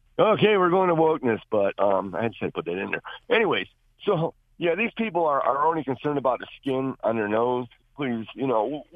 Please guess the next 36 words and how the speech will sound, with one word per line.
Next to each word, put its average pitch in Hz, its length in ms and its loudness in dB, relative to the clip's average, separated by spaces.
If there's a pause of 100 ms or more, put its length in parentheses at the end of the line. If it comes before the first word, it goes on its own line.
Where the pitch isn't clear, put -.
we, 190 120 -6 (100)
we 208 140 -2
know 135 300 2
what 107 360 0
they 87 140 -4
are 87 220 4
and 90 100 -6
who 92 160 -8
they 82 180 -8
are. 90 280 2 (320)
W-, 151 180 -4
the 147 80 -8
businesses 160 640 -2
are, 127 240 2
are 107 220 4
leaving. 117 460 -2
People 156 320 -2
are 139 120 4
moving 123 440 -2
out 98 320 4
if 95 180 -6
they 87 160 -6 (140)
can, 92 340 -2
if 95 160 -4
they, 85 240 -2
you 98 100 -2
know, 87 240 -2
somebody 90 260 -4
can 85 140 -18 (120)
afford 95 340 -2
to 90 60 2
buy 85 260 2
their 82 160 0
house 95 460 2 (480)
in 104 180 4
California. 90 840 2